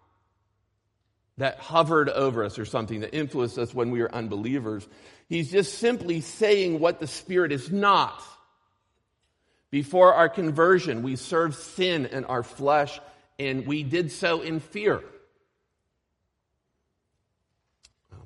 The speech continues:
living in fear is the status that is often the experience of slaves. Slaves, even during this time in the first century,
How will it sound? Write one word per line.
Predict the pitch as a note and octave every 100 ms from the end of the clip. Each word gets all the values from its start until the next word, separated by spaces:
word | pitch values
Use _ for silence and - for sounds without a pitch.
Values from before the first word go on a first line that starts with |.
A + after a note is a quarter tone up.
| G2
living | A#2+ C3+ C3
in | A2+
fear | - C3+ C#3+ E3+ - - _ _ _ _ _
is | G#2+ A2+ - -
the | A#2
status | G2 - A#2 A#2+ C3 - - _ _ -
that | A2+ G2+ G#2
is | G#2 G2+ -
often | G2 G2 A2 G#2+ G#2+ _ _ _
the | F#2+
experience | G2 - G#2 G2+
of | G#2
slaves. | G2 - D3+ D3 D#2+ - - _ _ _ _ _ _ _ _ _ _ _ _ _ _ _ _ _ _ _ _ _ _
Slaves, | A#2 A#2+ A2 - - _ _ _ _ _ _ _ _ _
even | A2+ A#2+ B2
during | A#2+ B2+ C3
this | A#2+ B2+
time | - D#3+ C3 A#2
in | A2
the | A#2
first | C3 A#2+ -
century, | C#3+ D3+ - G2+